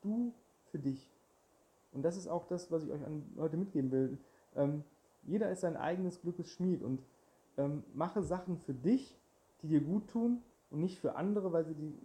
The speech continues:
Sachen von dir erwarten. Natürlich ist es auf Ar-, Arbeit ein bisschen schwierig,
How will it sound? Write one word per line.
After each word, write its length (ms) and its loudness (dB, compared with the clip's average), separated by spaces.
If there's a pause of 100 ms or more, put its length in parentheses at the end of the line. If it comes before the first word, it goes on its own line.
Sachen 260 -2
von 180 -4
dir 100 0
erwarten. 400 0
Natürlich 260 0
ist 120 -2
es 120 -10
auf 140 -8
Ar-, 260 -4
Arbeit 380 0
ein 60 -8
bisschen 240 -4
schwierig, 440 2